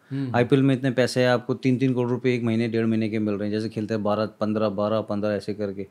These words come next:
Speaker 2: It's very important for youngster to understand the business और understand the money value, क्योंकि पहले था नहीं, अब है तो उसकी वैल्यू ज़्यादा है।
Speaker 1: और हर किसी को, हर इंडस्ट्री
Speaker 2: सभी को, बिल्कुल।
Speaker 1: हम्म।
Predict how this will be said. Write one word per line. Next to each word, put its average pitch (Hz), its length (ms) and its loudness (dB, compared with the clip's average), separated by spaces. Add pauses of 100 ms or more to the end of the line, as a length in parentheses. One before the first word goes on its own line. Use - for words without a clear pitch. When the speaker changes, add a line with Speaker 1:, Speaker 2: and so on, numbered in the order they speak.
(140)
Speaker 2:
It's 127 160 0
very 151 240 10
important 147 320 6
for 135 160 4
youngster 131 360 0
to 135 120 4
understand 117 400 2
the 113 100 0
business 110 400 -2
और 123 100 2
understand 110 360 0
the 120 120 4
money 110 260 2
value, 117 280 0 (460)
क्योंकि 147 160 6
पहले 151 260 8
था 147 160 4
नहीं, 160 220 2
अब 131 120 0
है 127 180 4
तो 143 160 2
उसकी 135 200 0
वैल्यू 123 260 2
ज़्यादा 104 220 0
है। 90 160 -8 (240)
Speaker 1:
और 160 80 -4
हर 131 220 0
किसी 113 240 -4
को, 104 200 -18
हर 139 140 2
इंडस्ट्री 127 320 4
Speaker 2:
सभी 185 140 4
को, 120 260 -2
बिल्कुल। 104 240 -4
Speaker 1:
हम्म। 101 140 -14